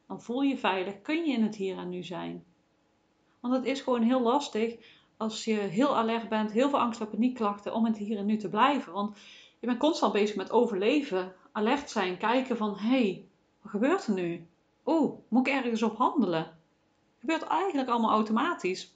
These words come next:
En je bent alleen maar daarmee bezig. Je zit constant in je hoofd, hoog in je energie, bezig met vle-, vechten en vluchten. Altijd bang zijn dat er iets is. Of dat er nu is, bang bent dat, dat je ziek wordt, of dat er iets met iemand gaat gebeuren in je omgeving.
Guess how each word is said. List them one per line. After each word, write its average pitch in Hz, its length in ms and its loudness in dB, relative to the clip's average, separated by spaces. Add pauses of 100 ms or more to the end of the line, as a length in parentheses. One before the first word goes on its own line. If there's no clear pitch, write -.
En 254 120 -6
je 240 60 -2
bent 285 220 4
alleen 294 420 2
maar 220 120 2
daarmee 262 400 2
bezig. 175 320 0
Je 202 60 -6
zit 247 220 -10
constant 285 460 -4
in 240 180 2
je 190 100 2
hoofd, 240 320 4
hoog 277 240 2
in 302 160 2
je 269 80 4
energie, 226 640 0 (500)
bezig 277 320 2
met 269 180 2
vle-, 226 280 -4
vechten 233 340 -4
en 220 120 -2
vluchten. 214 580 -4 (1500)
Altijd 294 360 2
bang 254 220 4
zijn 240 140 2
dat 233 180 0
er 208 100 -4
iets - 220 -6
is. - 540 -4
Of 277 160 -2
dat 277 180 -2
er 247 60 2
nu 240 160 4
is, 233 260 6
bang 240 360 4
bent 220 240 2
dat, 202 260 -2
dat 214 240 -2
je 202 80 -2
ziek 269 260 2
wordt, 214 420 4
of - 480 -8
dat 214 160 -2
er - 80 -4
iets 233 160 -6
met - 120 -2
iemand 254 240 4
gaat 254 200 -2
gebeuren 254 420 2
in 254 80 4
je 262 60 4
omgeving. 226 760 2